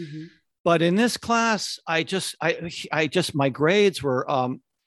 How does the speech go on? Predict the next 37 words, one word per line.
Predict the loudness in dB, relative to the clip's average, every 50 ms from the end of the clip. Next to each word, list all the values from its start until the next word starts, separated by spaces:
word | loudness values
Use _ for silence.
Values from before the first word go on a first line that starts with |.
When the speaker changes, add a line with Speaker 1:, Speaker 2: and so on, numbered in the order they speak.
| _ _ _ _ _ _ _ -18 -8
Speaker 2:
mediocre | -4 0 2 4 4 4 4 4 4 4 4 4 4 2 0 0 0 0 0 -4 -8
to | -12 -10
start | -10 -2 2 4 4 4 4 2
with | 2 2 2 0 -2
and | -4 -4 -2 2
getting, | 2 2 2 2 0 -2 -4 -6 -8 -12 _ _ _ _ _ _ _ _ _ _ _ -2
getting | 0 2 2 2 2 2 2
worse | 4 4 4 4 2 2 0
as | -2 -2 -2
the, | -4 -6 -6 -6 _ _
as | -2 -2 -2 0
the | -2 0
weeks | 0 2 0 0 -2 -6 -6
continued. | -4 -4 -4 -2 0 0 2 2 4 2 2 2
And | 2 2 2 2
in | 2 2
order | 2 2 2 2 0 -2
to | -2 -4 -4 -4 -4
co-, | -4 -4 -6 -6 -6 _
continue | -4 -4 -2 -2 -2 -2 0 2 2 2 4
with | 2 2 0
the | 0 -2 0 0
advertising | 0 0 -2 0 0 0 0 0 -2 -6 -4
program, | -2 0 0 0 0 -2 -2 -2 -2 -4 -8 -12 -18 -20 -20 -20 _ -8
I | -6
think | -4 0 -2 -2 0 0
it | 0 0 0 0
required | -2 -2 -2 -2 0 2 4 4 4 2 2
getting | 2 2 2 2 2 0 -2 -4 -4
at | -6 -4 -2
least | -2 -4 -4 -4 -8
a | -8
B. | -6 -2 2 2 4 4 4 2 0 -6 -12 _ _ _ _ -20 -20 -20 -20 -20 _ -4
Speaker 1:
Mm. | 0 2
Speaker 2:
Uh, | 2 2 0 2
and, | 2 2 2 2
and, | 2 2 2 0 -2